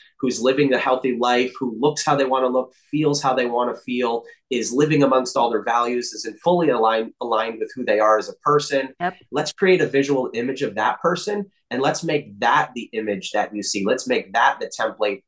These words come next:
Speaker 1: from which you want to experience. Because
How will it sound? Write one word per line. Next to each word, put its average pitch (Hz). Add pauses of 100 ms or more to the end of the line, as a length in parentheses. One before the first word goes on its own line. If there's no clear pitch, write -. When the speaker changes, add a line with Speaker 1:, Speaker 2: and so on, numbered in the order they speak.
Speaker 1:
from 107
which 104
you 104
want 104
to -
experience. 101
Because 120